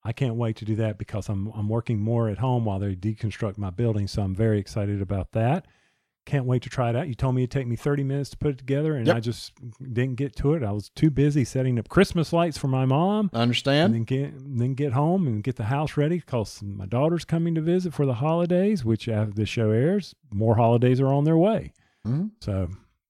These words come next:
Speaker 1: and you're not heading to Mississippi, so are, are you, where are you going for Christmas?
Speaker 2: We got family coming in, and, uh,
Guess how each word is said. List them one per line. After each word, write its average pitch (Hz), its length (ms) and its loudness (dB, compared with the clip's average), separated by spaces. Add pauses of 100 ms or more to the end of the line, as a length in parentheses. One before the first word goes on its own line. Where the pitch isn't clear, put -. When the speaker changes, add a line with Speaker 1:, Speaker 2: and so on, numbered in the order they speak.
(100)
Speaker 1:
and 110 100 2
you're 156 100 6
not 226 180 2
heading 143 260 4
to 139 40 0
Mississippi, 151 680 0
so 110 720 0
are, 117 300 0
are 139 60 4
you, 175 160 2
where 185 140 4
are 240 40 4
you 220 100 2
going 202 200 6
for 175 120 4
Christmas? 160 440 6 (100)
Speaker 2:
We 156 120 10
got 185 200 8
family 190 360 6
coming 185 400 2
in, 202 440 0 (260)
and, 135 520 0
uh, 123 480 6